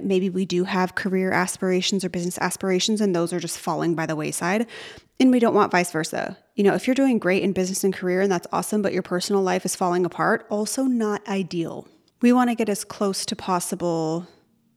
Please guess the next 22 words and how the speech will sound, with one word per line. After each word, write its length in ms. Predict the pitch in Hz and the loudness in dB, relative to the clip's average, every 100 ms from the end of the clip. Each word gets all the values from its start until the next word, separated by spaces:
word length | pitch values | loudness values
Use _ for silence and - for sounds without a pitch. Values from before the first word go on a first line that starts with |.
| _ _ | _ _
to 560 | - 247 208 170 165 165 - _ | -2 2 4 4 0 -4 -10 _
both 260 | - 208 208 | 2 2 4
of 160 | 208 180 | 0 2
these 240 | 185 175 | 0 0
things 640 | - 165 160 156 160 - - _ _ _ | 0 0 2 -2 -4 -8 -10 _ _ _
making 480 | 214 233 240 226 202 | 2 4 4 2 2
progress 760 | - - - - - - - - | -2 -4 -4 -4 -6 -6 -8 -2
in 80 | 196 | 2
our 100 | 190 | 2
personal 380 | - 269 269 247 | 2 2 2 4
life 240 | 233 220 | 4 4
and 140 | - 185 | 0 -2
our 60 | |
business, 420 | 185 180 185 180 - - - - - | 0 0 2 0 -4 -14 -16 -8 2
and 180 | 202 | 4
the 60 | 180 | 4
two 240 | - 226 | 4 2
working 400 | 190 185 - 185 | 4 2 2 0
cohesively 760 | 175 180 - 170 - 165 165 156 | 0 -4 -4 -6 -4 -6 -4 -4
together. 600 | - - 120 - 67 190 _ - - - - - | -8 -4 -4 -4 -10 -12 _ -20 -20 -20 -6 0
Again, 200 | 202 | 2
I, 100 | 175 | 2